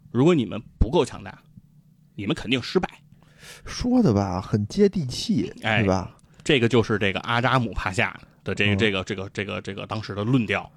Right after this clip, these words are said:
Speaker 1: 因为他们当时认为自己实力更强嘛，
Speaker 2: 是。
Speaker 1: 所以认为肯定没问题。所以犹太人呢，也正是按照这个阿扎姆帕夏的说法去干的。
Speaker 2: 对啊，你既然这么说了，给我画出了一道，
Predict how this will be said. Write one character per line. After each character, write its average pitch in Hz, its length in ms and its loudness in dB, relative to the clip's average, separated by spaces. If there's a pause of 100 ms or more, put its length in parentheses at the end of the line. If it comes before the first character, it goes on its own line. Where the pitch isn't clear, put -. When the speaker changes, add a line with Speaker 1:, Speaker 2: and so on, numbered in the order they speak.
(280)
Speaker 1:
因 135 80 2
为 143 40 4
他 156 140 0
们 139 100 2
当 147 140 2
时 156 100 0
认 147 140 4
为 139 80 4
自 131 160 -6
己 107 80 -6
实 - 160 -10
力 147 80 0
更 151 160 2
强 104 240 -2
嘛， 156 100 4 (180)
Speaker 2:
是。 95 320 2 (120)
Speaker 1:
所 107 120 -4
以 - 0 -
认 113 140 0
为 117 80 2
肯 113 140 -8
定 98 80 -6
没 101 100 0
问 117 100 2
题。 90 220 -4 (240)
所 151 160 2
以 139 60 2
犹 175 160 6
太 208 160 6
人 131 100 4
呢， 131 140 6
也 101 160 -2
正 240 260 2
是 - 120 -2
按 123 180 2
照 107 80 2
这 104 80 2
个 101 60 0
阿 117 120 -2
扎 120 160 0
姆 98 140 -4
帕 110 160 -2
夏 110 160 0
的 98 80 -2
说 117 140 0
法 95 160 0
去 - 240 -10
干 104 220 -2
的。 90 180 -10
Speaker 2:
对 120 160 4
啊， 107 60 4
你 104 180 -2
既 135 120 0
然 135 80 2
这 147 80 0
么 131 100 0
说 151 280 2
了， 92 160 4
给 - 120 -6
我 120 100 2
画 127 260 0
出 - 160 -2
了 101 60 0
一 98 80 -2
道， 104 200 -2